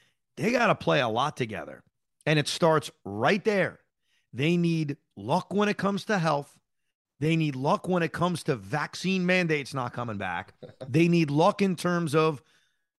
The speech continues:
Speaker 1: a player not deciding not to play anymore. Like, guys have to play. So I don't think it's necessarily a win total that I'd say they have to hit. I think it's that these guys gotta play a lot of games together.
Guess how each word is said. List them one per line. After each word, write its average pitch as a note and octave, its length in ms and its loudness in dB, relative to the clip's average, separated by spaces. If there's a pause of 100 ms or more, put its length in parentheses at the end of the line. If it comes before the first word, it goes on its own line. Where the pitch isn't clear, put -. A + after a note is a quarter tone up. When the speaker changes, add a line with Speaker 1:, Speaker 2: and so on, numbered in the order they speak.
(120)
Speaker 1:
a D#3 100 0
player F#3+ 520 4
not E3 260 4
deciding D#3+ 480 4
not D#3 200 -4
to B2+ 80 -8
play F3+ 360 2
anymore. A2+ 500 -8
Like, C3+ 340 -2
guys F3+ 580 2 (180)
have D3+ 440 0
to D3 100 -6
play. C#3 520 0
So D3+ 400 0 (480)
I D#3 140 0
don't B3 220 0
think F3+ 420 -2
it's E3+ 180 -2
necessarily C#3+ 720 -2
a A#2 80 -4
win G#2 320 -6
total D#3+ 460 2 (840)
that D#3 200 2
I'd E3+ 180 -2
say D#3 160 0
they D#3+ 180 0
have D3+ 280 0
to D#3 120 -4
hit. E3+ 240 -4 (800)
I D3+ 200 4
think F#3 200 6
it's - 180 -4
that B2+ 400 0 (220)
these A#2+ 140 -10
guys E3+ 200 4
gotta B2 140 0
play A#2+ 160 -2
a G2 40 -8
lot A2 200 -2
of A#2+ 60 -4
games A2 260 -8
together. E2 420 -10